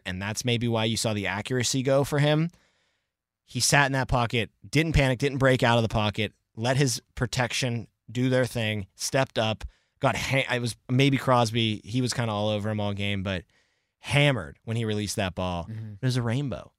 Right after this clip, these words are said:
Speaker 1: It was a beautiful
Speaker 2: <laughs>
Speaker 1: strike right in the breadbasket, in stride. Austin didn't have to stop at all.
Speaker 2: No.
Speaker 1: You know, if he stops even for a second, he gets caught, and that's only a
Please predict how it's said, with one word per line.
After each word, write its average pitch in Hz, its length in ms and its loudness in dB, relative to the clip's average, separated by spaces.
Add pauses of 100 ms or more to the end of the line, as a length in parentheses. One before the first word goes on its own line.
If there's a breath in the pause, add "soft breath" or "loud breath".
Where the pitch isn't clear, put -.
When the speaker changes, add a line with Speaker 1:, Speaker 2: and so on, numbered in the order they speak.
Speaker 1:
It - 0 -
was 120 120 -8
a - 20 2
beautiful 123 760 2
Speaker 2:
<laughs> - 0 -
Speaker 1:
strike 104 520 -2 (160)
right 110 380 0
in 131 120 -4
the 117 80 -2
breadbasket, 98 680 -4
in 151 180 4
stride. 127 420 2
Austin 139 340 2
didn't 135 120 0
have 139 160 4
to 120 100 -6
stop 127 380 2
at 127 180 6
all. 120 360 6
Speaker 2:
No. 90 40 -6 (360 soft breath)
Speaker 1:
You 110 60 -4
know, 113 100 2
if 110 80 -2
he 123 80 -2
stops 156 320 2
even 160 140 -2
for 170 120 2
a 156 60 4
second, 220 500 2
he 135 120 0
gets 139 180 2
caught, 165 380 4
and 127 120 2
that's 123 140 0
only 135 300 4
a 123 100 0